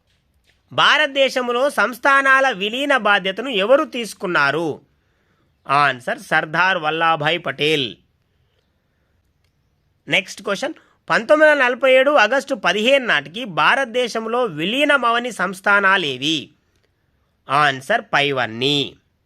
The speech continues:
గాంధీజీ హత్య జరిగిన సంవత్సరం? ఆన్సర్ పంతొమ్మిది వందల నలభై ఎనిమిది జనవరి ముప్పై. గాంధీజీ అధ్యక్షత వహించిన జాతీయ కాంగ్రెస్ సమావేశం ఏది?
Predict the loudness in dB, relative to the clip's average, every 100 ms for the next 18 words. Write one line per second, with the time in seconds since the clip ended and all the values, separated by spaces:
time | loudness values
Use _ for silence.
0 | _ _ _ _ _ _ _ _ _ _
1 | _ -6 0 0 0 -2 -4 -2 0 0
2 | -2 -2 0 -2 -2 -2 0 -2 -2 -4
3 | -4 -2 -2 -4 -8 _ _ _ _ _
4 | _ _ _ _ _ _ _ _ _ _
5 | _ _ _ _ _ 0 4 4 0 -4
6 | -4 -4 -8 _ _ -4 -2 0 2 2
7 | 2 0 0 -4 -4 -2 -4 -4 0 0
8 | 2 0 -2 -8 -4 -2 -2 -4 -12 _
9 | _ _ _ _ _ _ _ _ _ _
10 | _ -6 0 2 2 0 -2 0 2 0
11 | 0 -2 0 -2 0 0 -2 0 0 2
12 | 0 0 -2 -2 0 0 0 0 -2 -2
13 | -2 0 0 0 -2 -4 -4 -4 -4 -2
14 | -2 -4